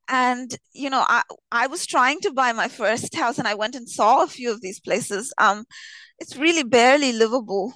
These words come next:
Um, you're talking about seven hundred and fifty thousand dollars for a seventy-five square meter <laughs> place, which is, like,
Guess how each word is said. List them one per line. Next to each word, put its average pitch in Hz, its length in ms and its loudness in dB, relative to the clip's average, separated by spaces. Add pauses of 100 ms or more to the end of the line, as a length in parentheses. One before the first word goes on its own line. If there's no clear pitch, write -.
(100)
Um, 214 440 0 (120)
you're 262 120 -8
talking 294 400 0
about 254 400 2 (320)
seven 254 400 0
hundred 269 300 -2
and 269 200 -6
fifty - 800 -2 (200)
thousand 240 560 2 (120)
dollars 226 640 6
for 247 380 2
a 254 80 4
seventy-five 247 1040 0 (440)
square 247 360 2
meter 247 320 0 (140)
<laughs> - 100 -20
place, - 520 0 (400)
which 277 200 -8
is, 285 160 -6
like, 269 400 0